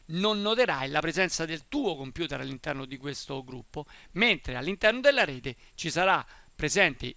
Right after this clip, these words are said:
il tuo computer e tutti quelli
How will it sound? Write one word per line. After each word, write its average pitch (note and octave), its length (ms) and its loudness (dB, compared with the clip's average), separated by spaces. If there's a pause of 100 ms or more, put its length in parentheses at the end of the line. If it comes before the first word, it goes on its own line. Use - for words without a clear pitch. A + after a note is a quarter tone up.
(120)
il G#3 260 -4
tuo G#3+ 260 -2
computer C#3+ 580 -6 (320)
e G#3+ 380 6
tutti A#3 560 -8 (100)
quelli F3+ 480 0